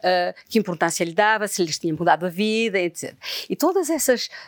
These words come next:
eh, entrevistas, que são, por isso, testemunhos, o-, o-, inicialmente nós estávamos, gosta-, tínhamos, eh, sugerido que se fizessem nas escolas de,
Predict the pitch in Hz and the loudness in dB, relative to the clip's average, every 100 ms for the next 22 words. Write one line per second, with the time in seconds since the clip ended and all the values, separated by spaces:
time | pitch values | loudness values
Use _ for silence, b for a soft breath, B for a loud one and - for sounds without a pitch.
0 | - 180 180 175 175 170 170 165 160 165 | 0 2 2 2 0 0 -2 -2 -4 -4
1 | 165 156 151 151 160 160 - - - - | -6 -6 -8 -8 -8 -10 -12 -14 -16 -16
2 | - 190 180 180 156 202 - 226 233 - | -4 -2 0 -2 -2 -2 0 -2 -4 -4
3 | - - 156 147 - 180 170 - 139 120 | -2 0 0 -2 -6 -6 -6 -6 -6 -8
4 | 104 - 139 - - - 165 156 160 220 | -12 -20 -6 -4 -2 0 0 0 0 -2
5 | 302 B B B B - - 226 - 202 | -4 B B B B 2 4 4 2 2
6 | 202 208 220 208 214 196 160 151 - 147 | 2 0 0 0 -2 -2 -2 -2 -4 -6
7 | 143 147 143 B B B - - 147 - | -8 -6 -6 B B B -10 -6 -6 -6
8 | 151 135 127 - - 139 135 - 175 214 | -6 -4 -4 -6 -6 -8 -6 -6 -2 2
9 | 330 196 - - 160 165 156 147 143 - | 2 2 -2 -4 -2 -2 -2 -4 -2 -2
10 | - 139 139 139 - - 151 135 | 2 2 2 -6 -8 -10 -14 -14